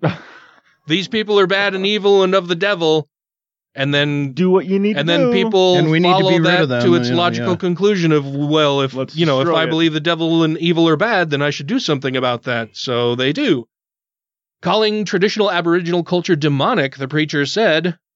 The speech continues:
Speaker 2: "When they talk and share the type of spirit they're using, I can say is very demonic.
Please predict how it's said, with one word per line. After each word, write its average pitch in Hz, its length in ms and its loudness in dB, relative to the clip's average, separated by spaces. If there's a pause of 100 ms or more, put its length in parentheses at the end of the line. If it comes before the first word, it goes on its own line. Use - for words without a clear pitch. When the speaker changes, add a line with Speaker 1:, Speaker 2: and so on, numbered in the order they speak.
(120)
Speaker 2:
"When 165 260 0
they 160 160 0
talk 202 460 -2
and 151 180 -2
share 190 240 0
the 156 100 -2
type 208 320 -2
of 208 120 0
spirit 156 400 0
they're 139 140 0
using, 143 420 -2
I 131 140 -6
can 165 220 -6
say 139 420 -2
is 131 320 -6
very 127 320 -2
demonic. 131 520 -4